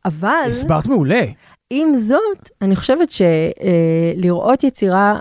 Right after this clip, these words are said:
Speaker 1: אפילו לא בשלה בשלב הזה, של אנשים כל כך מוכשרים, בין אם הם היוצרים, בין אם הם המבצעים, יש בזה גם, אה, איזה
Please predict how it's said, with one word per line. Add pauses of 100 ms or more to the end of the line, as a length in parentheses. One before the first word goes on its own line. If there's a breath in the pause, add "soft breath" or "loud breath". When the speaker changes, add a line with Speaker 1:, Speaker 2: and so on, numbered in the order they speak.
(180)
Speaker 1:
אפילו
לא
בשלה
בשלב
הזה, (380 soft breath)
של
אנשים (100)
כל (120)
כך
מוכשרים,
בין
אם
הם
היוצרים,
בין
אם
הם
המבצעים, (240 loud breath)
יש
בזה
גם,
אה,
איזה